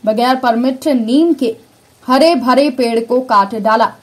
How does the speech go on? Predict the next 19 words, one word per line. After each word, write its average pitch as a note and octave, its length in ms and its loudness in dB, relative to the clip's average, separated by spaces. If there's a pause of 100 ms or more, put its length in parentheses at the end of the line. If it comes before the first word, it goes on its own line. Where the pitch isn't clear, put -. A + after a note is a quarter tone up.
(340)
इस - 100 -8
पर B3 160 -2
पत्रकार B3+ 500 0
राजीव A#3+ 400 2
रंजन C4 300 2
त्रिपाठी A#3+ 520 0
ने D4 260 2
खबर B3+ 320 -2
को C4 160 -2
cover B3+ 280 0
कर C4 320 2
social D4+ 500 -2
media B3+ 360 0
और C4 60 0
अखबार A3 400 0
पर A#3+ 120 -4
प्रकाशित A3+ 540 -4
किया B3+ 220 0
था, A#3+ 240 -8